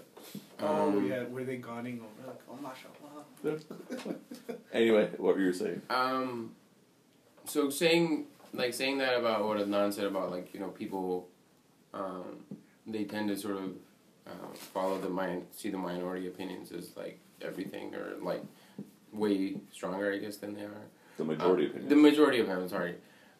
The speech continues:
Speaker 2: Um, is that also because, and this might be a little bit of a tangent, is that because as,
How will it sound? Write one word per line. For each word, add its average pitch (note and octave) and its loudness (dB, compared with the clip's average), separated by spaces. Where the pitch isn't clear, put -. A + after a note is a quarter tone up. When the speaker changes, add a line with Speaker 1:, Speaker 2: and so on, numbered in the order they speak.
Speaker 2:
Um, A#2+ 2
is C3+ 2
that F3 8
also D3+ 4
because, C#3 0
and A#2 -4
this A#2 -4
might A#2 -2
be A2+ 2
a A2+ 4
little G#2+ 2
bit G#2 -2
of G2+ -6
a G#2 -4
tangent, G2+ -2
is G#2 -6
that A2+ 2
because A2 -2
as, A2 -2